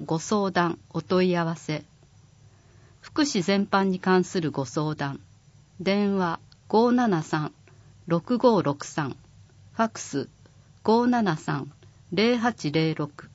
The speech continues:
障害者の就労に関するご相談。青年貢献制度に関するご相談。手話に関するご相談。いずれも、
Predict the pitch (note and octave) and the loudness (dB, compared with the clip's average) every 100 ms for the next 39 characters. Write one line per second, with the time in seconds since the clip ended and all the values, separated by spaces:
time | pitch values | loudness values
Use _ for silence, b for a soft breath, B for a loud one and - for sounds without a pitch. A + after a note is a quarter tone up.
0 | - _ - - - - b b b b | -20 _ -20 -20 -20 -20 b b b b
1 | b - - B3+ C4+ C4+ C4 - E3 D#3+ | b -10 4 6 6 6 4 4 2 2
2 | - G3 G3+ G3 G3 G3+ F#3+ F#3 F3+ F3+ | 0 0 2 2 0 0 0 0 -2 -6
3 | C#3+ C3+ - D3+ C#3+ C#3 C3+ C3 _ b | -4 -6 -8 -10 -8 -8 -8 -10 _ b
4 | b b b - B3 B3+ B3 A#3+ A3 A#3 | b b b 2 6 6 6 4 2 2
5 | A3+ A3+ A3+ A3+ A#3+ A3+ G3+ D3+ D3 D#3+ | 2 2 0 2 2 0 0 -2 -2 -2
6 | D#3 D#3 D#3+ C#3+ C3+ A#2+ D3+ C#3 C#3 C#3 | -2 -4 -6 -6 -8 -8 -6 -6 -6 -8
7 | - - b b b - - C4+ A#3 F3+ | -10 -18 b b b -8 0 2 4 2
8 | F3 E3+ E3+ F3 D#3+ C#3 C#3 - C#3+ C3+ | 2 0 0 -4 -4 -4 -6 -6 -8 -6
9 | C3 C3 - - b b b b F3 E3 | -6 -6 -10 -20 b b b b -6 -2
10 | G#3 G#3+ G3+ G3 F#3 | 0 2 2 0 -4